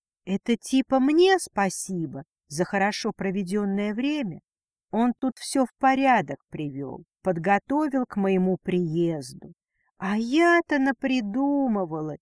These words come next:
идиотка несчастная, больше, чем секс. Я даже засмеялась, стоя посреди кухни. Наверное, вышла истерично. Так, что я тут видела в столе? Бутылка вина, кажется.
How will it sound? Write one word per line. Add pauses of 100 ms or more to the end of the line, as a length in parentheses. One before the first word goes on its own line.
(120)
идиотка
несчастная, (260)
больше,
чем
секс. (520)
Я
даже
засмеялась,
стоя
посреди
кухни. (320)
Наверное,
вышла
истерично. (800)
Так,
что
я
тут
видела
в
столе? (380)
Бутылка
вина,
кажется.